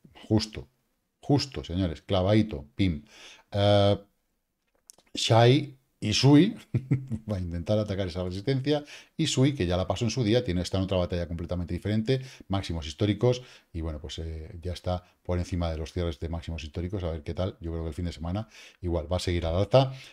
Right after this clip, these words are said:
Eh, B S V, Tao también. nueve con cuarenta. Perfecto. Lo está haciendo muy, muy bien. Tia, otra de las que tienen que recuperar bastante, a ver si llega a esta línea de tendencia y es capaz de romper la alza. Yo creo que la va a romper, evidentemente,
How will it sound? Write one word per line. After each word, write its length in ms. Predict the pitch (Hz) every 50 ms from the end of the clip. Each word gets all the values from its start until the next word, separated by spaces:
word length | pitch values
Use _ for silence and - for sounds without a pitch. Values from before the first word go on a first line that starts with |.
| _ _
Eh, 120 | - 95 92
B 120 | 92 101
S 160 | 101 - -
V, 360 | 98 98 101 104 101 - - - _ _
Tao 380 | - 117 117 113 117 117 120 117
también. 580 | - 104 95 92 101 107 117 143 143 - - _ _ _ _ _ _ -
nueve 320 | 95 98 107 107 104 98
con 160 | 90 92 87 85
cuarenta. 600 | 90 90 101 107 104 - 127 135 147 139 - _
Perfecto. 640 | - 80 - - 101 98 - - 120 127 135 131 - - _ _ _ -
Lo 80 | 95
está 160 | 90 - 104
haciendo 280 | - - 107 101 92 87
muy, 220 | 90 101 107 104
muy 160 | 95 90 85 85
bien. 240 | 92 110 131 131 131 - - - _ _ _ _
Tia, 400 | - 143 147 131 90 69 65 - - - _ _ -
otra 200 | 113 110 131 123
de 60 | 117
las 100 | 107 -
que 100 | - 104
tienen 180 | 90 104 104 95
que 100 | 104 95
recuperar 360 | 95 87 92 85 92 92 87
bastante, 440 | 87 - - 113 120 117 131 127 104
a 80 | 95
ver 100 | 95 92
si 100 | - 92
llega 220 | 87 101 101 92 92
a 40 |
esta 220 | 90 - - 92 90
línea 240 | 90 98 98 95 90
de 80 | 87
tendencia 320 | - 85 90 92 85 - 90
y 20 |
es 80 | 85 -
capaz 280 | - 85 - 87 87
de 80 | 85 80
romper 240 | 82 80 78 82 82
la 80 | 82
alza. 200 | 85 90 - 123 113
Yo 120 | 95 78
creo 120 | 85 85
que 60 | 76 82
la 60 | 82
va 80 | 85
a 20 | 82
romper, 220 | 87 87 90 101
evidentemente, 560 | 101 90 85 82 82 85 90 92 92 127 131